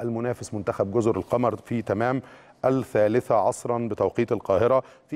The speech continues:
الجولة الثانية من التصفيات المؤهلة لنهائيات كأس الأمم الأفريقية على ملعب المنافس. مباراة مهمة جدا بعد التعادل في المباراة الأولى اللي كنا محتاجين فيها الثلاث نقاط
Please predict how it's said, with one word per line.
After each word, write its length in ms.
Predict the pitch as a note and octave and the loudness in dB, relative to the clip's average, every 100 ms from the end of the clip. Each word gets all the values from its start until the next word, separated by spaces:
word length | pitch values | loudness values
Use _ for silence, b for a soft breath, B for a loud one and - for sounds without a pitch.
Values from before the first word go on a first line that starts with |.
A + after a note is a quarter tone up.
| A#2+ | -8
الجولة 360 | A2+ C3 B2 | 0 2 2
الثانية 320 | G#2 B2 B2+ B2 | 0 -2 -2 -2
من 140 | A#2+ | -4
التصفيات 580 | A2 G2+ - G#2+ A#2 A#2 | -6 -8 -6 0 0 0
المؤهلة 600 | G2 F2 G2+ A#2 A#2+ A2+ | -4 -6 -2 2 4 4
لنهائيات 580 | G#2+ F#2 F2+ G2 A#2+ - | 2 -4 -2 2 2 2
كأس 240 | G#2+ - | -2 -2
الأمم 280 | F#2 G#2+ G2+ | -2 0 0
الأفريقية 560 | F2 - G2 C3 A#2+ | 0 0 0 2 2
على 220 | A2 G2+ G2+ | 2 0 0
ملعب 320 | B2 A2+ G#2 - | 2 2 0 -4
المنافس. 500 | B2 G#2 G2 D#2+ - B B B | -6 -6 -10 -12 -16 B B B
مباراة 320 | A#2+ A#2 C3 | 0 4 4
مهمة 280 | C3 B2+ B2 | 2 0 -2
جدا 340 | B2 A#2+ B2+ | -4 -2 0
بعد 200 | A#2 A#2+ | 2 0
التعادل 580 | G#2 - F2+ B2 C3 B2+ | 0 -4 0 2 2 -2
في 100 | - | -2
المباراة 380 | A#2+ G#2+ G#2 A#2 | -2 0 2 2
الأولى 260 | A2+ B2+ B2+ | 2 0 0
اللي 120 | G#2+ | 0
كنا 180 | A#2+ A2+ | -4 -6
محتاجين 400 | - G#2 A#2 A#2+ | -6 -4 -2 0
فيها 180 | C3 | 0
الثلاث 360 | G#2+ A#2+ A2+ - | 2 2 0 -2
نقاط 300 | G2 C3+ | -2 2